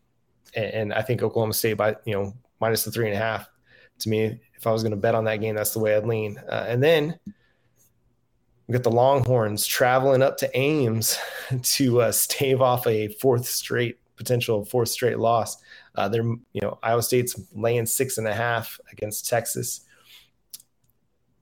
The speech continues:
Man, that's, that's a, that's gonna be a tough one. Texas really needs a win right now. They really need something to build some optimism for the future because things are not going <laughs> well right now in Austin. Uh, they got coaches,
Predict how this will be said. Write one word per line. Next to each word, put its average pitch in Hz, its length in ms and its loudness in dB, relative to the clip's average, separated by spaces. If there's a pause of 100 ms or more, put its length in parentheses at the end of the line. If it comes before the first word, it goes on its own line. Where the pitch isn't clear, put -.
Man, 117 200 -4
that's, 120 240 0
that's 151 240 -2
a, - 20 -2
that's 131 340 -6
gonna 185 140 2
be 170 80 2
a 151 60 2
tough 143 280 4
one. 107 360 0
Texas - 360 -2
really 120 380 4
needs 117 220 0
a 110 60 0
win 110 180 -2
right 104 160 -2
now. 101 140 -2
They 120 120 0
really 131 220 4
need 120 180 0
something 110 380 -2
to 107 320 -8
build 120 360 0
some 113 140 -6
optimism 107 560 -4
for 104 140 -12
the 98 80 -8
future 107 360 -8
because 107 380 -6
things 131 220 -2
are 104 80 -2
not 107 460 0
going 107 260 -2
<laughs> - 0 -
well 110 240 2
right 104 240 -4
now 104 300 -4 (100)
in 110 140 -2
Austin. 101 540 -2 (440)
Uh, - 260 0 (100)
they 120 120 2
got 92 220 -2 (560)
coaches, 127 800 2